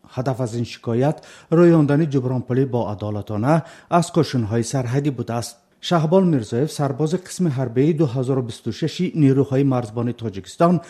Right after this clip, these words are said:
ماه مارت سال دو هزار و چهارده بر اثر لطوکوب یک همخدمتش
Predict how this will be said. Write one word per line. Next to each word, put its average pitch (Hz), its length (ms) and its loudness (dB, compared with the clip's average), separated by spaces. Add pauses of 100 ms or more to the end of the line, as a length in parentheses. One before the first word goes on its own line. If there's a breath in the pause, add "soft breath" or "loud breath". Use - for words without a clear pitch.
(240 loud breath)
ماه 131 220 2
مارت 127 300 0
سال 123 220 -2
دو 113 120 -4
هزار 110 220 -4
و 117 40 -10
چهارده 113 400 -2
بر 139 220 -2
اثر 143 280 -6
لطوکوب 139 500 -2
یک 156 200 0 (120)
همخدمتش 123 800 -2